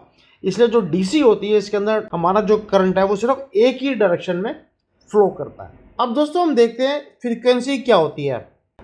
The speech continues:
दोस्तों फ्रीक्वेंसी जो होती है वो एक सेकंड में करंट अपनी जो दिशा बदलता है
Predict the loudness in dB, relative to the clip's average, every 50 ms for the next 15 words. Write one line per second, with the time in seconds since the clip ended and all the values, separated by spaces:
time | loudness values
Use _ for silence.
0 | -16 -4 0 0 2 2 2 0 0 0 -2 -4 -4 -2 2 2 4 4 4 2
1 | 0 0 0 2 2 2 2 0 0 0 0 0 0 0 -2 -4 -4 -4 0 2
2 | 4 4 2 0 -2 -4 -4 -2 -2 -4 -6 -6 -6 -8 -8 -4 0 2 2 2
3 | 2 0 -4 -8 -8 -6 -4 -4 -4 -4 -4 -2 -2 -2 -2 -2 -4 -4 -2 0
4 | 0 2 2 2 2 2 0 -2 -4 -4 -4 -6 -6 -6 -8